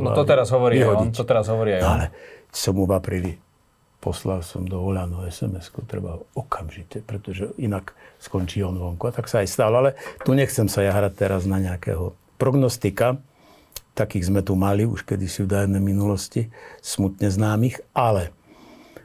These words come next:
Speaker 2: e, ja neviem, koho budem voliť.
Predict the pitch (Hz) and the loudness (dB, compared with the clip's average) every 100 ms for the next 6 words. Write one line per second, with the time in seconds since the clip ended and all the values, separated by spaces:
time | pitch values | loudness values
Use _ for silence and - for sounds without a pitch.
0 | _ _ - - 92 90 90 - _ _ | _ _ -4 0 2 2 -2 -6 _ _
1 | _ _ _ _ _ _ _ _ _ - | _ _ _ _ _ _ _ _ _ 2
2 | 120 151 147 127 110 113 104 101 104 92 | 4 6 6 4 4 2 2 2 2 0
3 | 87 76 69 - | -2 -6 -10 -20